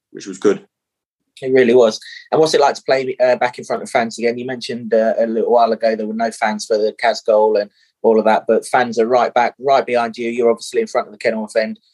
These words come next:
Speaker 2: forty-five minutes every week. It must be fantastic to have that back in, back
Speaker 1: I
Speaker 2: again.
Speaker 1: love it. I love it. I do. Absolutely love it as well. Uh, I have a little bit of a joke with the fans behind because I used to put my towel in the, in the goal.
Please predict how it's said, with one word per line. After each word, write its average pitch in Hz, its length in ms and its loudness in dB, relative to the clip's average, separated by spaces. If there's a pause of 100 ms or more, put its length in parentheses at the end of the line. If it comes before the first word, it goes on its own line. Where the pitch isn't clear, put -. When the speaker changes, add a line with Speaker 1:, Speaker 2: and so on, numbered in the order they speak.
(160)
Speaker 2:
forty-five 110 440 2
minutes 113 240 -6
every 107 240 -2
week. 110 200 2
It - 60 -16
must - 180 -4
be 110 60 -10
fantastic - 580 -4
to 117 100 2
have 104 120 2
that 98 160 0
back - 220 -4
in, 95 80 -12
back - 200 -6
Speaker 1:
I 139 60 0
Speaker 2:
again. 165 60 2
Speaker 1:
love 180 180 2
it. - 160 0 (220)
I - 80 2
love 139 180 0
it. 95 80 -6
I 76 80 -10
do. 110 260 -8 (120)
Absolutely 117 400 -4
love 113 180 -2
it - 140 -12 (280)
as 110 60 -12
well. 113 220 2
Uh, 107 300 0 (420)
I 123 60 0
have 120 100 -2
a 127 40 0
little 120 200 0
bit 117 160 0
of 110 80 -4
a - 40 -6
joke 120 260 0
with 104 120 -10
the 98 80 -10
fans 113 300 -4
behind 107 300 -4
because 101 360 -8 (840)
I 131 60 2
used 165 160 4
to 156 60 -16
put 147 160 -4
my 120 60 -4
towel 135 360 0
in 110 100 -2
the, 107 260 -6
in 110 120 -6
the 107 80 -6
goal. 113 340 -2